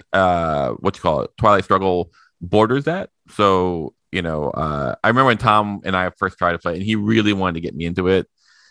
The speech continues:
you know, you know, but he had s-, he had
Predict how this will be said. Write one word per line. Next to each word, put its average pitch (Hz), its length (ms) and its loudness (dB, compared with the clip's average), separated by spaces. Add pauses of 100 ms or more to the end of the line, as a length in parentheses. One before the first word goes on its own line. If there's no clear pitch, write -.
(140)
you 92 140 -2
know, 80 320 0 (320)
you 87 80 0
know, 82 160 0
but 90 160 -2
he 110 100 4
had 101 160 2
s-, - 180 -18 (100)
he 107 120 2
had 98 140 2